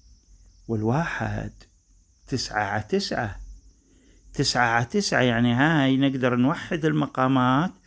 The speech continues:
ونسويها تسعة على تسعة اللي هي الواحد،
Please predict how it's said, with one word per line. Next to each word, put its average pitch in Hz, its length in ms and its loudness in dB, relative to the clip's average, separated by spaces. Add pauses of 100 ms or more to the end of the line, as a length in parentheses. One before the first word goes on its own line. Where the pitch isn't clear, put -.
(360)
ونسويها 127 640 2
تسعة 175 400 -2
على 185 340 2
تسعة 135 400 0
اللي 123 220 0
هي 120 80 4
الواحد، 101 540 -2